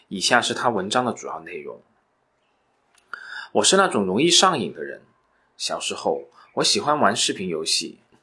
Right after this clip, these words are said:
经常一玩就是十几个小时。后来我也曾迷恋过高尔夫、自行车、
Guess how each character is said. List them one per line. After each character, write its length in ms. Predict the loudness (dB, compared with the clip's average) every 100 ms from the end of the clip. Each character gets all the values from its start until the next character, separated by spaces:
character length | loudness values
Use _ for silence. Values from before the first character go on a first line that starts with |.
| _ _ _
经 220 | -2 0
常 260 | 2 2 4
一 60 | 4
玩 300 | 4 2 2
就 100 | 2
是 120 | 2
十 220 | 0 -2
几 140 | -6 -6
个 160 | -4
小 220 | -2 -2
时。 340 | -4 -6 -8 -14 _ _ _ -20 _
后 200 | 0 2
来 320 | 2 -2 -2
我 100 | 2
也 80 | 2
曾 220 | 2 -4
迷 160 | -4 -2
恋 240 | 2 2
过 140 | 2 2
高 280 | 4 4
尔 60 | 4
夫、 400 | 0 -6 -6 -8 _ _
自 100 | 0
行 240 | 0 0
车、 440 | -2 -2 -2 -4